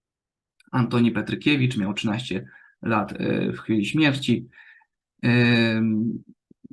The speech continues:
no i oczywiście, y, został oznaczony, był,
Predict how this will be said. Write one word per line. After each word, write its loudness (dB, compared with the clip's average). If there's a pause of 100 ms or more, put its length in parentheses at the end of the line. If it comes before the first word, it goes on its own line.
no 0
i 4
oczywiście, -2 (1120)
y, -12
został 0
oznaczony, -2 (1200)
był, 0